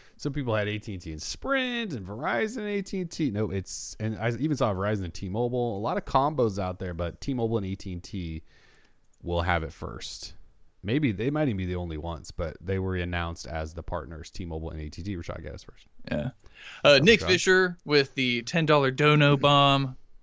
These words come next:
Speaker 2: So much
Speaker 1: Ooh,
Speaker 2: thanks.
Speaker 1: look at that.
Speaker 2: He's
Speaker 1: Nick Fisher
Speaker 2: already,
Speaker 1: with
Speaker 2: he's
Speaker 1: ten.
Speaker 2: already paid for the shipping on his prize. <laughs> Congratulations.
Speaker 1: Appreciate that,
Speaker 2: You don't
Speaker 1: Nick.
Speaker 2: need to do that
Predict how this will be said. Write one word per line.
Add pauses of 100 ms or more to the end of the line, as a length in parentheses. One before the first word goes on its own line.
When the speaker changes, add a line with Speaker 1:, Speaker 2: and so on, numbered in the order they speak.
(180)
Speaker 2:
So
much
Speaker 1:
Ooh,
Speaker 2:
thanks.
Speaker 1:
look
at
that.
Speaker 2:
He's
Speaker 1:
Nick
Fisher
Speaker 2:
already,
Speaker 1:
with
Speaker 2:
he's
Speaker 1:
ten.
Speaker 2:
already
paid
for
the
shipping
on
his
prize.
<laughs>
Congratulations.
Speaker 1:
Appreciate
that,
Speaker 2:
You
don't
Speaker 1:
Nick.
Speaker 2:
need
to
do
that